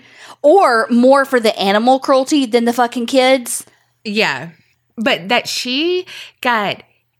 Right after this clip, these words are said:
Speaker 2: six to eight years?
Speaker 1: Also, the fact that, look, here's the thing.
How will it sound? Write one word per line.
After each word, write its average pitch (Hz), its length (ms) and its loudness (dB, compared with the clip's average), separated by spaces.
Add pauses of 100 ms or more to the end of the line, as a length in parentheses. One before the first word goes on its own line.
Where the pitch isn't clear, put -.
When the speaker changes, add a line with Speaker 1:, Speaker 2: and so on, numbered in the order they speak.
(160)
Speaker 2:
six - 500 -8
to 240 140 -4 (140)
eight 233 280 -2
years? 254 1000 -4 (240)
Speaker 1:
Also, 240 720 4
the 220 220 0
fact 240 560 -2
that, 208 300 0
look, 175 260 -6
here's 294 300 -2
the 247 80 -4
thing. - 340 -10